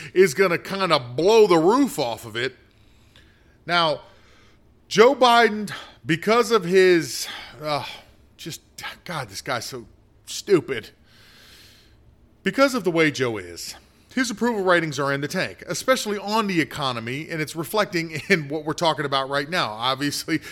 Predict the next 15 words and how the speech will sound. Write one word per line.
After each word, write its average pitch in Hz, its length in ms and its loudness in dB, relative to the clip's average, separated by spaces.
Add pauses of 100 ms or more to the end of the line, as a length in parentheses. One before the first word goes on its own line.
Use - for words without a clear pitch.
(120)
people 170 280 -4
are 143 60 0
starting 185 380 -2
to 147 60 -4
get 143 220 -4
hip 180 300 -6
to 135 220 -4
it, 156 80 -6
and 135 100 -8
I 127 100 -2
hope 165 280 -6
that's 139 280 -2
the 139 80 -10
reason 131 380 -6
why 139 320 2